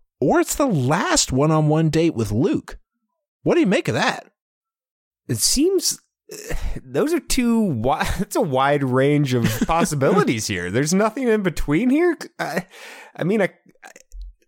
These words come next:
Speaker 2: you, he could be an all right guy and still not be the winner of this season, I think. That just lets you know how much she liked him to start off. Like,
Speaker 1: Yes.
Speaker 2: there's so, she was, he was so far ahead of everyone else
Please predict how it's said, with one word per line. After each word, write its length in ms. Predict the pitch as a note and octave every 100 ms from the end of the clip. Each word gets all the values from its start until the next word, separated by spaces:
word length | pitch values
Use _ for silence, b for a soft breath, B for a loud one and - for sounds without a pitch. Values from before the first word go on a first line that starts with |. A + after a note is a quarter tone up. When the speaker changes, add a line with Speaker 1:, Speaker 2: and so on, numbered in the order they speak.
| _ _ -
Speaker 2:
you, 180 | F3+ -
he 160 | - C4
could 180 | C4+
be 140 | G#3+ G3
an 180 | C3 A#2+
all 160 | C3+ E3+
right 280 | F3 D#3+ B2
guy 260 | C#3 A#3
and 140 | E3+ A#2+
still 280 | - D#3 D#3+
not 340 | C#3+ B2+ B2
be 80 | C#3
the 140 | A#2
winner 320 | A2+ D3+ D3
of 100 | B2
this 180 | A2+ A#2+
season, 440 | - G3+ E4+ F3+ G#2
I 100 | F#2
think. 460 | - F2+ C#3+ - _
That 200 | F#3+ D#4+
just 320 | G4 A#3+ B2+ B2+
lets 320 | C#3+ D3 -
you 80 | C3
know 240 | C3 A#2
how 120 | A#2
much 220 | A2+ A2
she 380 | - A2+ G2+ C#2
liked 380 | - G#2 G2 -
him 320 | G2+ E2+ D#2 _ _ -
to 100 | B2
start 360 | - G#2+ E2
off. 300 | A#1+ - -
Like, 160 | - A2
Speaker 1:
Yes. 280 | G2 F2 -
Speaker 2:
there's 160 | B2+ -
so, 200 | - - B B -
she 260 | - F3+
was, 300 | G#3 D#3 - -
he 180 | - F#3
was 160 | D3+
so 260 | - D#3 D3+
far 240 | - F3
ahead 260 | D3+ B2+ C3+
of 100 | B2+
everyone 360 | C3 C3+ A#2 G#2
else 340 | G#2 C#3 -